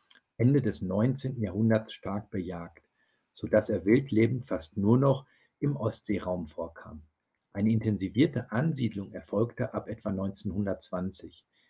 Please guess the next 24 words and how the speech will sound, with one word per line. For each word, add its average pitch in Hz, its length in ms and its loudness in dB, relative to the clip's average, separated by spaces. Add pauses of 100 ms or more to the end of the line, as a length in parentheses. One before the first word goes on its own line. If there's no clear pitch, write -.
(160)
Erst 139 320 4
ab 139 180 -2
den 98 180 -2
fünfziger - 520 -2
Jahren 90 480 -2 (180)
kam 151 220 0
es 120 100 2
jedoch - 280 2
zu - 120 -8
einer 90 200 -6
starken 107 440 -4
Zunahme 98 460 -2
des 90 160 -8
Bestandes 95 540 -4
in 92 120 -6
Mitteleuropa. 92 760 -8 (400)
Beteiligt 123 680 2
daran 135 360 4
war 92 100 0
der 87 140 -6
verbliebene 117 640 0
Bestand - 420 -2
an 90 120 -2
Höckerschwänen 117 720 0